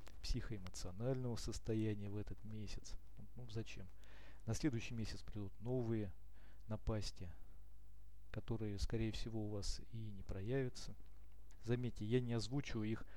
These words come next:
с последующими успокаиваниями. Мол, не обязательно это у вас проявится,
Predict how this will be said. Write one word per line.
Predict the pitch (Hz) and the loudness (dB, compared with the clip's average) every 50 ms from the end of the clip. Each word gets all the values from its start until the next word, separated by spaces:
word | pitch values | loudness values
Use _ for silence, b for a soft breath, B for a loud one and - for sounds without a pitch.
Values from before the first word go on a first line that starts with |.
| B - | B -2
с | - - | -2 0
последующими | - 120 117 - - 123 127 113 117 113 113 - - - 113 107 107 - | 2 2 2 2 2 2 2 4 4 2 2 0 -2 -2 -2 -2 -2 -2
успокаиваниями. | 120 117 - - - 110 - - 120 104 101 95 92 90 87 82 82 82 82 - - - B B B B B B B B | -2 -4 -2 0 0 0 0 0 0 0 0 0 -2 -4 -4 -4 -6 -6 -6 -6 -6 -6 B B B B B B B B
Мол, | - 107 107 101 92 95 | -2 -2 0 0 -2 -4
не | 104 104 | -4 -2
обязательно | 107 104 107 110 117 104 - 107 107 104 | 0 2 2 2 2 2 2 0 -2 -2
это | 101 - - 101 | -2 -2 -4 -4
у | |
вас | 95 95 - - | -2 -2 -4 -2
проявится, | - - 98 92 101 113 131 147 147 139 127 - - - - 113 | 0 0 0 0 0 0 2 2 2 0 0 0 -2 -2 -2 -4